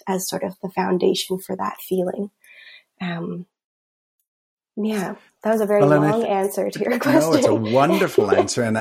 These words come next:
Speaker 2: and I think it reveals, it, it, it reveals much about the, the thinking process and the, and more than the thinking process, the, the sort of the whole,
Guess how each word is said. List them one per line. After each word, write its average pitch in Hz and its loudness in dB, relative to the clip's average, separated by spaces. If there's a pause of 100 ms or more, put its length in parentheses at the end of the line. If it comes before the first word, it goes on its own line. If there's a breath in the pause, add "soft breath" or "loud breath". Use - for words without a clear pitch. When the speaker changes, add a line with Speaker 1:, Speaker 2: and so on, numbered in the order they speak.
(100)
Speaker 2:
and 113 -2
I 104 -4
think 127 -2
it - -2
reveals, 104 4 (340 loud breath)
it, 120 4
it, 110 2
it 139 -2
reveals 110 4
much - 4
about 131 0
the, 110 -4
the 90 -4
thinking 107 -2
process 98 -6
and 95 -4
the, 104 -2
and 104 2
more 104 4
than 117 4
the 87 -2
thinking - -4
process, 87 -4 (200)
the, 80 -8 (120)
the 85 -8 (260)
sort - -6
of 82 -8
the 85 -4
whole, 92 0